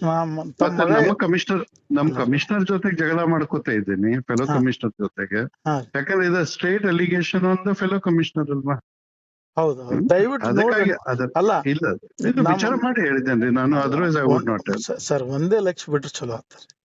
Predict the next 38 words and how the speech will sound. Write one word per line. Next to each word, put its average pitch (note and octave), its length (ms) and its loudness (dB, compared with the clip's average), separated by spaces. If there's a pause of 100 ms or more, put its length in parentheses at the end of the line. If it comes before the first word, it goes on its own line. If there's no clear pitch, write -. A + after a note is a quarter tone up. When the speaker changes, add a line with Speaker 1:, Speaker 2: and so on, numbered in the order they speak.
Speaker 2:
ಇಲ್ಲ, G3+ 220 2
ಇದು C3+ 300 0
Speaker 1:
ಹೌದು - 0 -
Speaker 2:
ನಮ್ಗೆ A3 180 4
Speaker 1:
ಸರ್. F#3+ 100 2
Speaker 2:
issue G#3 360 2
is G3 120 2
not G3 240 0
of C3+ 140 0
ಒಂದ್ D3+ 180 2
ರೂಪಾಯಿ D3+ 320 0
or B2 240 0
ಒಂದ್ G2+ 180 2
ಇದು F2+ 180 -4
ರೀ. A2 180 -4
ಹಾ? D3 420 -4
Speaker 1:
ಹಾ D#3 120 2
ರೀ, C3 240 -12
ಹಾ C3 80 -2
ರೀ. - 420 -10
Speaker 2:
Issue F#3+ 240 0
is E3 100 -2
not G#2 160 0
that. - 420 -8 (100)
ಹ್ಮ್. B2+ 140 -8
Speaker 1:
ಸರ್, F3 280 -10
ಸರ್, D#3+ 200 -4
ನೋಡ್ರಿ F3 340 -2
Speaker 2:
ನಮ್ದು F#3+ 60 -4
Speaker 1:
ಸರ್. F3 180 -2
Speaker 2:
ಪೆನ್-, B2+ 180 -2 (320)
ಪೆನ್ಷನ್ E3+ 420 2
Speaker 1:
ಕಡಿ-, G3 160 -2
Speaker 2:
ಇದು. B2+ 100 0
Speaker 1:
ಕಡೆಗೆ G3+ 240 2
ಐವತ್ತರ G#3+ 460 2
ಕಡಿಮೆ F#3 280 -2
ಮಾಡ್ರಿ. - 360 -8